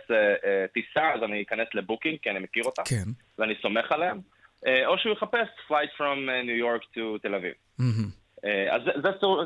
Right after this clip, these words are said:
Speaker 1: סוג אחד של פרסום שמבוסס על, על, על צורך ממשי של המשתמש. סוג אחר של פרסום שהוא יותר, אה, אה, אינטואיטיבי או ספונטני, אה, פה באמת זה קצת יותר מתחיל להסתבך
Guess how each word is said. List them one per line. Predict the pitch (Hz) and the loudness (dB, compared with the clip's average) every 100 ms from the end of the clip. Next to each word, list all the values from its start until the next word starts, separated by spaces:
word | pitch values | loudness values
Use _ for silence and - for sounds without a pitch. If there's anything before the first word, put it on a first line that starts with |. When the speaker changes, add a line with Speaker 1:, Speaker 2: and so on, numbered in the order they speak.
| - | -2
Speaker 1:
סוג | 196 185 | 0 0
אחד | 190 180 | 0 0
של | 160 | -2
פרסום | 160 - 143 | -6 -4 -4
שמבוסס | 127 117 110 107 127 123 | -2 -4 -6 -2 -2 2
על, | 127 117 | 0 2
על, | 107 110 104 98 | 0 0 -2 -4
על | - 104 - | -8 -6 0
צורך | 175 151 - | 2 2 0
ממשי | 117 113 143 139 | 0 2 2 2
של | 127 104 | 2 2
המשתמש. | 101 98 98 - 95 85 - - _ - _ | 0 0 -2 -2 -4 -6 -10 -10 _ -20 _
סוג | - 170 | 0 2
אחר | 175 208 | 2 2
של | 214 202 | 0 -2
פרסום | 180 151 127 120 | -4 -4 -2 -2
שהוא | 113 113 | -2 -2
יותר, | 107 - 135 143 | 0 2 2 2
אה, | 139 123 113 101 - | 2 2 0 -4 -8
אה, | 107 101 | -10 -10
אינטואיטיבי | 101 101 104 110 101 165 156 | -10 -8 0 0 2 2 2
או | 104 - | 0 0
ספונטני, | 113 104 139 170 175 175 _ _ _ _ - | -2 0 0 0 -2 -6 _ _ _ _ -2
אה, | 117 117 117 117 113 110 _ - | 2 4 4 2 -2 -4 _ -2
פה | 220 | 2
באמת | 208 196 196 | 2 2 2
זה | 180 | 0
קצת | 147 160 | 0 -2
יותר | 156 160 | -2 -4
מתחיל | 143 151 | -4 -6
להסתבך | 143 - 127 127 | -8 -4 -2 -2